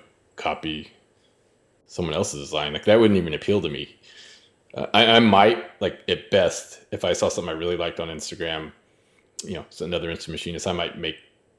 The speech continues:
one for myself, right? Or see if I can make it. Maybe it's just a challenging part and I wanna see if I can make it. I've actually done stuff like that. I would never, like,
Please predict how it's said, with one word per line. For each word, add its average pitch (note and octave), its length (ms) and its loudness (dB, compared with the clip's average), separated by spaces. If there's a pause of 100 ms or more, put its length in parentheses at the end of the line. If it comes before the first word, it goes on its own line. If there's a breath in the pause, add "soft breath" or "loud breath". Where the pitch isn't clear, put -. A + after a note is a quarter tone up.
(340)
one F2+ 260 -6
for - 120 -14
myself, D#2 500 -10
right? D#2 180 -4 (240)
Or E2 80 -16
see G2+ 200 0
if - 100 0
I F2 80 0
can D#2+ 180 -10
make D2+ 180 -10
it. C2+ 80 -10
Maybe F#2 220 -4
it's - 100 -10
just - 160 -14
a E2 60 -12
challenging E2 460 -8
part E2 220 -8
and D#2 80 -14
I - 40 -12
wanna D2+ 120 -16
see - 140 -12
if D#2 80 -10
I D#2 60 -4
can - 140 -12
make D#2+ 160 -8
it. F2+ 60 -4
I've F2 80 -8
actually D#2 280 -6
done E2 200 -8
stuff - 220 -10
like D2+ 180 -8
that. D2+ 200 -8
I F2 60 -4
would F2+ 120 -4
never, D#2+ 260 -6
like, D2 180 -10